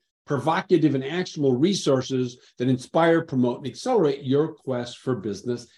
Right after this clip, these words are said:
excellence. Today, we're gonna find out how being purpose-driven expands your business opportunity. Now, we're gonna do that,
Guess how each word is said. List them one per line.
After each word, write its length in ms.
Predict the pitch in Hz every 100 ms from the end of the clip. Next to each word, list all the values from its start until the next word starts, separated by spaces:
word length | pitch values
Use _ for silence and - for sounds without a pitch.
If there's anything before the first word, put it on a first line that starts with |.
| -
excellence. 540 | 214 208 127 101 - - - -
Today, 280 | 156 214 302
we're 120 | 262
gonna 160 | 226
find 400 | - 185 180 165
out 280 | 143 123 131 -
how 480 | - 156 151 147 131
being 720 | 110 190 277 269 147 127 139 147 _ _ _ -
purpose-driven 1160 | 254 311 277 214 - 107 131 233 156 127 123 -
expands 600 | 135 - 196 196 202 139
your 120 | 135
business 480 | 107 165 160 165 131
opportunity. 800 | 139 135 135 147 131 104 - - _ - - _ _ -
Now, 420 | 143 131 135 - _ _ -
we're 160 | 147 170
gonna 280 | 196 190 131
do 460 | 120 123 202 294
that, 340 | 220 123 113